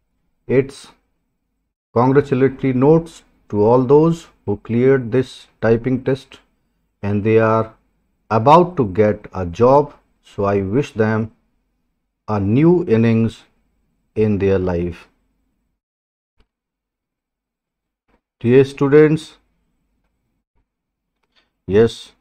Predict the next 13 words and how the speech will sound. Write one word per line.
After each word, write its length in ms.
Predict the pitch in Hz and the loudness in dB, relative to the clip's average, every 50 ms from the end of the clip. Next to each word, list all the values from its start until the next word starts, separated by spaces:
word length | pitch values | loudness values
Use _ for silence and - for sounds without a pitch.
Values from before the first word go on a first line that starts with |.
| _ _ | _ _
Neel 320 | 95 92 98 117 127 123 120 | -8 -4 -2 0 -2 -2 -2
Kamal 320 | - 123 120 123 123 120 | -2 -2 0 0 0 0
also, 460 | 95 98 107 110 107 - - 135 131 120 | 0 -2 -2 -2 -4 -4 -4 -2 -2 0
I 120 | 117 120 | 0 0
think. 380 | 120 120 - 135 135 139 131 - - _ _ _ _ _ _ _ _ _ _ _ _ _ _ _ _ _ _ _ _ _ _ _ _ _ _ _ _ _ _ _ _ _ _ _ _ _ _ _ _ _ _ _ _ _ _ _ - _ _ _ _ _ _ _ - | -2 -2 -2 -2 -2 -2 -4 -8 -16 _ _ _ _ _ _ _ _ _ _ _ _ _ _ _ _ _ _ _ _ _ _ _ _ _ _ _ _ _ _ _ _ _ _ _ _ _ _ _ _ _ _ _ _ _ _ _ -20 _ _ _ _ _ _ _ -8
Neel 280 | 107 107 131 143 139 | -2 0 0 0 2
Kamal 280 | 131 139 127 131 131 127 | 0 0 2 2 2 2
Pandey 400 | - - 113 117 117 117 120 120 | 2 2 2 2 2 2 2 2
is 40 | 110 | 2
also 340 | 104 104 117 127 123 - 147 | 2 2 2 2 2 0 -2
there. 320 | 127 135 143 151 151 160 151 151 - | 0 2 4 4 4 4 2 -2 -6
So 100 | - 107 | -10 -10
please, 500 | - - 120 127 135 131 104 90 - | -8 -6 -4 -2 -2 -2 -2 -4 -8